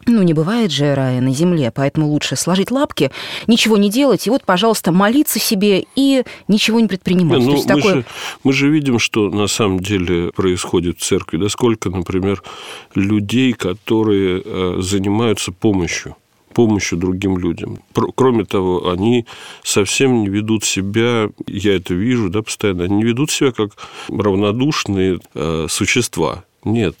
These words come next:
Speaker 2: есть попытка со стороны церковных людей, конечно,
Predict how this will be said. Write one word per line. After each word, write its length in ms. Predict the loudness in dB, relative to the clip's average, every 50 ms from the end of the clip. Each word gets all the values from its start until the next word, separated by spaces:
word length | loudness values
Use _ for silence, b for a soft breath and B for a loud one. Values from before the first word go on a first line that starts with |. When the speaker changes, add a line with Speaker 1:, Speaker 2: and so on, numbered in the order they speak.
| -10 -6
Speaker 2:
есть 460 | -4 -2 0 2 2 0 0 -2 -8
попытка 600 | _ -2 -2 -2 0 0 -2 -2 0 0 0 0
со 180 | 0 0 -2 -4
стороны 480 | -4 -2 -2 -2 0 0 0 0 -2 -2
церковных 720 | -2 -2 -4 -4 -2 0 0 2 2 0 -2 -4 -4 -2
людей, 300 | -2 -2 0 0 -2 -2
конечно, 640 | -2 -2 -2 -2 0 0 -2 -2 -2 -4 -6 -6 -8